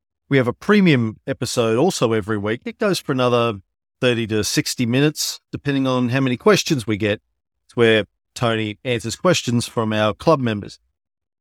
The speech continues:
If you want to check out the premium episodes and all the other benefits of being a Q A V club member, which is access to the checklist and, and the Bible and, uh, the private Facebook,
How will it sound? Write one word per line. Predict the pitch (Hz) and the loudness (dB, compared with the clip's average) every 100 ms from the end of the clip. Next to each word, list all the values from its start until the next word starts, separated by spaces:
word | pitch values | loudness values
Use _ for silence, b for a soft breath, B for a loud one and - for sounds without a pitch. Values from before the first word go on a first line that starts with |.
| - | -2
If | 151 | 0
you | 175 | 4
want | 185 | 4
to | 170 | 2
check | - 175 | 0 0
out | 175 175 | 0 0
the | 175 | -2
premium | - 165 139 127 | 0 0 2 0
episodes | 139 151 131 117 117 113 - | -2 -2 0 0 0 -2 -8
and | - 131 123 | -6 -6 -4
all | 127 120 | -4 -2
the | 117 | 0
other | 131 | 0
benefits | 135 131 131 135 - | 0 -2 -2 -6 -8
of | 110 | -4
being | 123 120 | -2 -2
a | 110 | -4
Q | - 135 | -4 -2
A | 123 | 0
V | 107 131 147 | 2 0 0
club | - 127 120 | 0 0 0
member, | 127 135 131 | 0 0 -2
which | 107 101 - 104 | -4 -6 -6 -6
is | 95 - 123 | -10 -10 -6
access | 117 - 120 113 | -6 -4 -6 -8
to | - | -8
the | 120 | -8
checklist | - 190 170 - 156 - - 123 | -2 0 0 2 2 2 -2 -2
and, | 113 104 _ _ _ _ - | -2 -4 _ _ _ _ -8
and | 113 104 | -6 -6
the | |
Bible | 95 123 123 123 117 120 120 - | 0 2 4 4 2 0 0 -4
and, | 117 110 104 101 101 101 | -6 -4 -6 -8 -8 -6
uh, | 101 98 | -4 -6
the | 92 98 - | -8 -10 0
private | 127 113 117 | 0 0 -2
Facebook, | 131 127 - - | 0 0 0 -4